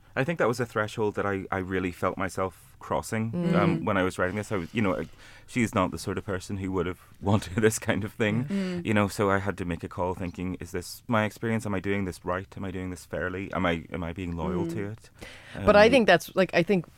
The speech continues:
Speaker 2: like, realistic. I know what you're saying about, like, maybe she wouldn't have wanted it, but, like, she would have wanted you to be brave, and she would have wanted
Speaker 1: Yes.
Speaker 2: you to
Speaker 3: Yeah.
Speaker 2: use this talent that is so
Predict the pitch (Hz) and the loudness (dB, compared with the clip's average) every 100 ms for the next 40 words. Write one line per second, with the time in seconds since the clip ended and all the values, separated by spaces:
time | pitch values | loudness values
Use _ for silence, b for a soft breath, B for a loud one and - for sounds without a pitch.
0 | - - - 151 - - 160 165 160 165 | -18 -18 -6 -4 -4 -2 4 6 6 4
1 | - 151 165 160 - 156 147 143 147 - | 4 4 6 2 2 2 4 2 0 0
2 | 151 135 131 147 143 139 135 143 139 135 | -2 -2 -4 -2 0 0 2 2 2 0
3 | 151 143 143 - 165 165 165 143 147 139 | 0 2 0 0 2 4 4 2 -2 -2
4 | 131 135 127 - 135 135 127 - 143 - | -6 -6 -6 -2 -2 0 -4 -6 -2 2
5 | 160 180 180 160 151 143 165 170 156 175 | 6 8 8 6 6 6 6 8 8 10
6 | 180 151 147 - 127 151 151 139 147 139 | 8 6 0 0 2 4 4 4 2 2
7 | - - 160 156 143 107 | -2 4 6 8 6 2